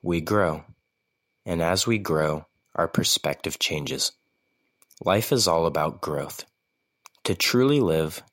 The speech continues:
you must learn and grow. But part of growing is forgiving. We always talk about forgiving others to let ourselves heal. But very rarely do we talk about forgiving ourselves.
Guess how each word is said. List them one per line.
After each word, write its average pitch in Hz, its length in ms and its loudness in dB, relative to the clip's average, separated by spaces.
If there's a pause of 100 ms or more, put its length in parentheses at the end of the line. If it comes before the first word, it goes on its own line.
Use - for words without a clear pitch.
(180)
you 92 160 2
must 92 320 2
learn 71 240 -2
and 80 160 -2
grow. 92 320 0 (1000)
But - 200 0
part 135 240 4
of 120 100 0
growing 92 640 0
is - 160 0
forgiving. 73 640 -4 (640)
We 95 140 2
always 135 360 4
talk 92 360 0
about 80 240 -2
forgiving 82 520 -2
others 82 600 -2
to - 100 0
let 82 220 2
ourselves 87 480 2
heal. 76 280 -4 (1000)
But 95 140 2
very 107 340 2
rarely 92 400 2
do 80 160 -2
we 80 80 0
talk - 380 -2
about 78 260 -2
forgiving 80 500 -2
ourselves. 78 680 0